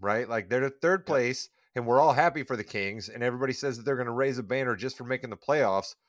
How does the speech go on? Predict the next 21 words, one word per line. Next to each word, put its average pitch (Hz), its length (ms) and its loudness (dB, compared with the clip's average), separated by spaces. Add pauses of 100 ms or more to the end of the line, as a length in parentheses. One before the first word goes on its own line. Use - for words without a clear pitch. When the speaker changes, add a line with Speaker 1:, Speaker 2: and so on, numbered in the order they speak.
(160)
Speaker 1:
But 151 80 0
again, 190 220 2
they're 196 100 0
third 190 320 0
place, 196 320 0
but 160 220 0
absolutely 180 640 2
zero 180 640 0
people 170 460 -4
talk 165 300 0
about 139 220 2
them 131 180 0
with 131 200 -6
any 143 220 -4
chance 143 380 -4
of 127 200 -8
winning 131 460 -2
a 127 100 -4
first-round 131 600 -2
playoff 127 400 2
game, 123 340 0